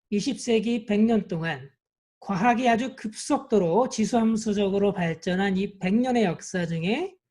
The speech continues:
가장 위대한 발견이 아닐까, 이렇게 생각됩니다. 물론, 아, 제가 이제 천문학자이기 때문에 이제 팔이 안으로 굽는 거겠죠. 뭐, 다른 분들은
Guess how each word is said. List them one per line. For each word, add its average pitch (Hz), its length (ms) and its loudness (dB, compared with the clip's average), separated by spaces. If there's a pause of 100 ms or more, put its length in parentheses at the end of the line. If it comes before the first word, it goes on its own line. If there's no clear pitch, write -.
(540)
가장 311 440 -2
위대한 269 300 2
발견이 240 320 0
아닐까, 185 560 -2 (480)
이렇게 175 160 -8
생각됩니다. 151 500 -4
물론, 208 380 0 (440)
아, 156 260 -6
제가 202 200 0
이제 180 140 0
천문학자이기 220 680 -4
때문에 147 560 -6
이제 151 180 -8
팔이 - 240 -2
안으로 185 320 -2
굽는 185 240 0
거겠죠. 160 500 -2
뭐, 170 140 -4
다른 180 240 -4
분들은 190 480 0